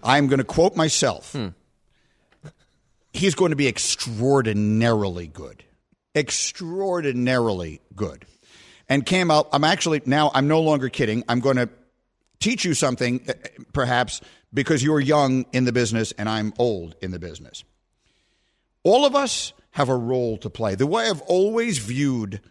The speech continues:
Speaker 1: sports and the coverage of it is that we, it is a big game. You know, it was Mike Wallace who once called sports the toy department. And it is.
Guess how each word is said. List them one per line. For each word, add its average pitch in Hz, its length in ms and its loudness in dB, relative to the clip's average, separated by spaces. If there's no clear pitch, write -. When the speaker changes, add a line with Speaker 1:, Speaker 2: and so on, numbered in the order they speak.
Speaker 1:
sports - 720 -8
and 127 140 0
the 123 40 0
coverage 151 580 -2
of 107 160 0
it 85 120 -10
is 143 160 4
that 151 240 -2
we, 165 360 -6
it 226 160 0
is 208 140 0
a 190 60 0
big 156 380 -4
game. 113 500 -8
You 139 80 -4
know, 160 120 2
it - 20 2
was 156 140 2
Mike 190 220 2
Wallace 151 380 2
who 147 100 -2
once 131 240 -2
called 131 280 0
sports 139 400 -2
the 117 100 -6
toy 151 340 -2
department. 98 520 -10
And 143 340 0
it - 140 -4
is. - 520 -4